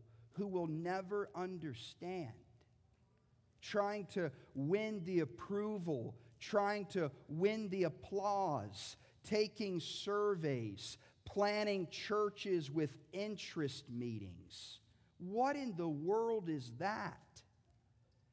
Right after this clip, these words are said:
Is that like the Lord calls you to plant a church,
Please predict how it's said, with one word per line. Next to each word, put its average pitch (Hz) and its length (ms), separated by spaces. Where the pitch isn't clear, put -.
Is 180 240
that 240 320
like 262 300
the 185 140
Lord 196 540
calls 214 480
you 220 120
to 180 100
plant 202 480
a 151 80
church, - 840